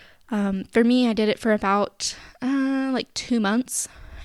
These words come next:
and I made, like, a decent amount of money. Um, but yeah, for me,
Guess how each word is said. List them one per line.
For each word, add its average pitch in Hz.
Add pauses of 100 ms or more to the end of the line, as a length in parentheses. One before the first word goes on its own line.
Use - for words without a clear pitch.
and 226
I 220
made, 311
like, 247
a -
decent 240
amount 214
of 190
money. 214 (540)
Um, 214 (440)
but 202 (360)
yeah, 220 (180)
for 294
me, 285